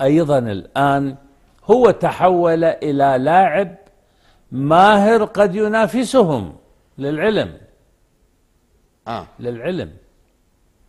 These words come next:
Speaker 1: يعني الأخ مصطفى الكاظمي يعرف جيدا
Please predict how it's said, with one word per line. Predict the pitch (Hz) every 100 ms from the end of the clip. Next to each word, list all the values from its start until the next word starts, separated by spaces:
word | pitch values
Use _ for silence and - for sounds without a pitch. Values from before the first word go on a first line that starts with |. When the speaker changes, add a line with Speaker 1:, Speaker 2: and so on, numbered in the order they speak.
| _ _ _ _ _ _ _ 117
Speaker 1:
يعني | 113 117 117
الأخ | - 208 -
مصطفى | 170 202 - 165 165
الكاظمي | 156 180 190 185 202 202 202
يعرف | 220 208 202 151
جيدا | 147 202 208 175 151 170 180 233